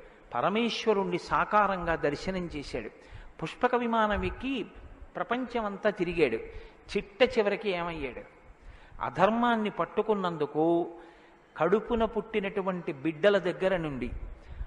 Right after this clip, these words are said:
భార్య చిట్ట చివర ఏడుస్తూ యుద్ధభూమిలోకి వచ్చి, "నువ్వు అధర్మాన్ని పాటించడం వల్లే ఇటువంటి చావు చచ్చావని" మండోదరి గుండెలు బాదుకుని ఏడ్చేటటువంటి స్థితిని రావణుడు పొందాడు. ప్రతి క్షణం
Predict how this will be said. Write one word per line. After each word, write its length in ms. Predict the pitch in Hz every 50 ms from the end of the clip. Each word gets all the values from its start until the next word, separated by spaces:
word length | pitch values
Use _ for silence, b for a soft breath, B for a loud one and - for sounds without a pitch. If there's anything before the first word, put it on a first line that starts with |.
| B B - - -
భార్య 880 | 113 - - - 127 147 165 185 202 214 202 190 190 196 185 147 - - - - - - - - - - - -
చిట్ట 420 | 190 185 - - - 240 214 - 240
చివర 160 | 226 - 208
ఏడుస్తూ 720 | 185 156 139 156 175 208 226 240 214 220 - - 226 214
యుద్ధభూమిలోకి 920 | 185 160 165 143 139 202 196 202 190 233 240 233 233 214 214 202 196 -
వచ్చి, 240 | 190 185 - - 247
"నువ్వు 200 | 214 202 196 185
అధర్మాన్ని 760 | - - 151 151 175 196 226 233 233 233 240 240 226 214 208
పాటించడం 800 | - - 170 175 196 202 - 233 220 - - 208 208 202 196 190
వల్లే 260 | 190 185 190 208 226
ఇటువంటి 580 | 233 208 175 - 214 202 208 196 190 165 190 - - - -
చావు 280 | 170 185 214 240 247 233 - -
చచ్చావని" 540 | 196 185 - - - 240 226 214 214 214 220
మండోదరి 640 | 208 165 160 175 190 196 233 240 233 226 220 202 160
గుండెలు 400 | 147 170 190 202 202 220 214 214
బాదుకుని 580 | 185 208 208 208 185 202 202 202 185 190 190
ఏడ్చేటటువంటి 880 | 190 190 190 190 - - 196 190 190 190 185 180 175 175 175 170 170 165
స్థితిని 580 | - - 185 170 220 226 214 170 147 143 143 B B B B B B -
రావణుడు 420 | 143 147 151 170 190 196 196 180 170
పొందాడు. 440 | 156 160 147 139 135 131 120 - - - - B B B B B B B B B B B B - - - - - - - - -
ప్రతి 300 | 160 180 170 - 220 208
క్షణం 580 | - - - - - 185 196 214 220 208 -